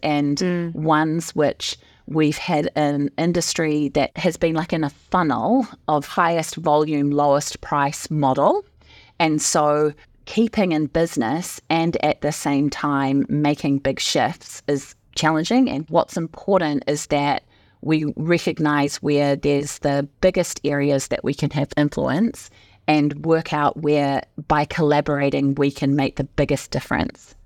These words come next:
Speaker 2: What does an event like Fashion Week do for the industry? And does it help in any way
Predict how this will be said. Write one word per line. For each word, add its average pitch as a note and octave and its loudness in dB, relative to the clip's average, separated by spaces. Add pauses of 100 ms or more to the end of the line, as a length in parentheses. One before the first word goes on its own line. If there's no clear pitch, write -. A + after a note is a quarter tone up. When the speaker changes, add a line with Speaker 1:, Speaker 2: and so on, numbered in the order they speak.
(260)
Speaker 2:
What A4 2
does G#4 0
an D#4 6
event G#3+ 2
like G3 0
Fashion F#3 -2
Week E3+ -2 (120)
do F3+ 2
for D#3+ 0 (300)
the D3 0
industry? - -6
And D#3+ -4
does E3+ 0
it E3 -2
help - -4
in D#3+ -2
any D#3 -4
way C#3+ -4